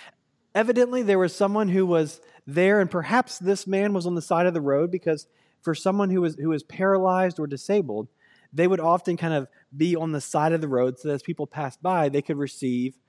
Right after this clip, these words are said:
their generosity. And so as they were on their way to see Jesus, they recognized that this man,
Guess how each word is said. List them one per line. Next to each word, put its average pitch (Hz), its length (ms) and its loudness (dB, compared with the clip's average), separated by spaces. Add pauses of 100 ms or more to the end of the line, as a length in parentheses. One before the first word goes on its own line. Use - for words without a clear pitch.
(300)
their 127 120 -4
generosity. 135 840 -4 (1300)
And 202 100 0
so 208 140 2
as 190 200 2
they 220 140 4
were 247 160 2
on 208 220 -2
their 202 140 0
way 160 260 2
to 143 220 -6
see 131 220 -6
Jesus, 120 600 -4
they 170 240 0
recognized 151 800 0
that 127 320 -8
this 202 320 -2
man, 107 520 -8